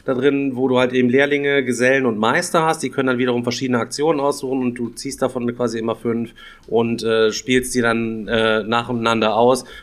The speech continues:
um dann irgendwelche Sachen zu machen. Ich nehme mir ein Stoffmuster,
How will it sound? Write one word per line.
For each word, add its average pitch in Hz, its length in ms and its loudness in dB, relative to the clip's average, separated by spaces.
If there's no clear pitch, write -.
um 120 60 -2
dann 120 120 6
irgendwelche 117 280 0
Sachen 113 260 0
zu 120 140 -6
machen. 98 280 -2
Ich 90 120 -8
nehme 107 200 2
mir 104 120 2
ein 101 300 -6
Stoffmuster, 135 880 0